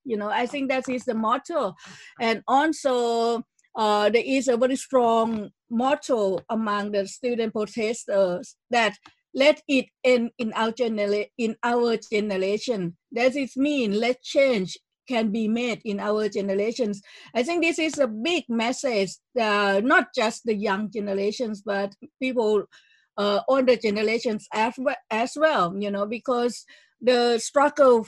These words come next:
for democracies in Thailand has been dragging on for eight decades, since nineteen thirty-two. And it's very clear that the monarchy is a block.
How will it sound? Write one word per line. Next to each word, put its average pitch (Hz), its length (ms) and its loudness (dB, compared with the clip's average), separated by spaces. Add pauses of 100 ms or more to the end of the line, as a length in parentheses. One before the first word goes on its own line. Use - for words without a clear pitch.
for 226 160 0
democracies 233 1080 -2
in 240 180 -4
Thailand 277 460 -2
has 240 180 -4
been 214 340 -4
dragging 240 480 -2
on 214 240 0
for 196 480 0
eight 240 240 2
decades, 214 540 -4
since 240 240 -4
nineteen 202 400 -2
thirty-two. 254 720 -2 (420)
And 226 160 0
it's 240 160 -2
very 277 340 -2
clear 277 360 0
that 214 260 -2
the 214 80 0
monarchy 220 840 -2 (220)
is 226 220 -2
a 226 40 0
block. 220 460 2